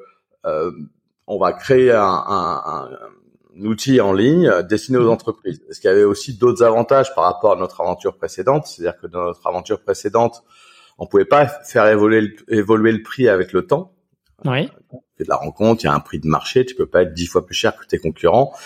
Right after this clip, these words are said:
Speaker 2: Mhm.
Speaker 1: tu peux pas vendre plusieurs licences sur la même personne, ça c'est pas possible. Et puis dans la rencontre, on avait énormément de churn, euh, ce qui est plutôt, euh, euh, normal dans le modèle. Ça prouve que ça marche en fait <laughs> quand on perd un client, parce que ça veut dire que le,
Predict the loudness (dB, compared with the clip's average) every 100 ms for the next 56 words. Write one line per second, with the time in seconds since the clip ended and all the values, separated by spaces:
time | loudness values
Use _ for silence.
0 | -14 -8 -6 -6 -10 -6 -6 -4 -8 -2
1 | 0 0 -2 -2 0 2 0 0 -2 -2
2 | -2 -4 -4 -6 -4 -6 -6 -6 -4 -4
3 | -4 -4 -6 -10 -16 -14 -14 -8 -6 0
4 | 2 2 2 0 0 0 2 2 0 2
5 | 2 4 4 2 0 -2 0 0 2 0
6 | -4 -8 _ -8 -6 -6 -8 -10 -12 -18
7 | -14 -12 -12 -12 0 2 4 2 0 -6
8 | _ _ _ _ -14 -14 -14 -18 -20 -20
9 | _ -10 0 2 4 4 2 2 0 2
10 | 2 2 0 -6 -4 -4 -2 -2 0 0
11 | 0 -2 -6 -2 -2 -4 -10 -10 -4 -2
12 | -2 -2 -6 -6 -10 -6 -2 -2 -2 -4
13 | -6